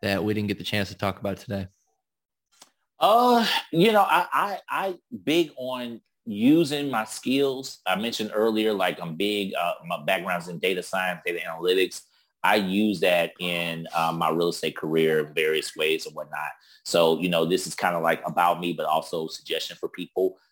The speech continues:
Speaker 2: Hone in on your skills. Don't try to copy someone else's talents 'cause they're not yours, right?
Speaker 1: Right.
Speaker 2: <laughs> Find, find, find your talents for you and figure out how you can use that in real estate, right? So if you're a people person, right,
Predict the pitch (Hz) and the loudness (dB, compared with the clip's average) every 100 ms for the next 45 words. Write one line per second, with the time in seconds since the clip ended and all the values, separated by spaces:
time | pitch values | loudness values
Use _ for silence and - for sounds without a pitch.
0 | _ - 117 120 113 101 104 101 95 - | _ 0 2 2 2 2 2 2 0 0
1 | - 104 107 107 101 - 101 - 104 - | -2 2 2 2 -4 -6 -6 -2 -4 -4
2 | - 101 95 95 95 - 87 - 98 101 | -8 -8 -8 -4 -6 -6 -10 -6 -4 -4
3 | 101 - - - _ 98 85 - - - | -6 -10 -10 -16 _ -2 0 -4 -10 -16
4 | - - - - 202 104 98 92 110 - | -12 -6 -4 0 2 2 2 4 4 2
5 | - - - 82 85 98 113 - - 151 | -4 -8 0 4 6 4 0 -10 2 4
6 | 151 - - 151 135 123 - - 143 135 | 4 2 2 4 2 0 -8 -2 2 2
7 | 139 117 131 131 107 92 95 - 107 98 | 0 -2 -4 -4 -8 -8 -12 -8 -4 0
8 | 110 113 98 92 - _ 104 90 113 104 | 2 2 2 -2 -12 _ -8 0 2 4
9 | 95 87 - 101 101 95 92 95 98 95 | 4 2 0 2 2 2 -2 -6 -10 -12
10 | 82 87 101 82 82 82 - 95 90 85 | -8 -2 -2 0 -2 -2 -4 -8 -6 -2
11 | 92 90 - 69 - 76 80 - 90 92 | -2 -2 -4 -6 -4 -2 -2 0 -2 2
12 | 90 - - 110 87 - 73 - - 76 | -2 -2 -4 -2 -2 -4 -8 -8 -6 -2
13 | 82 87 | -2 -4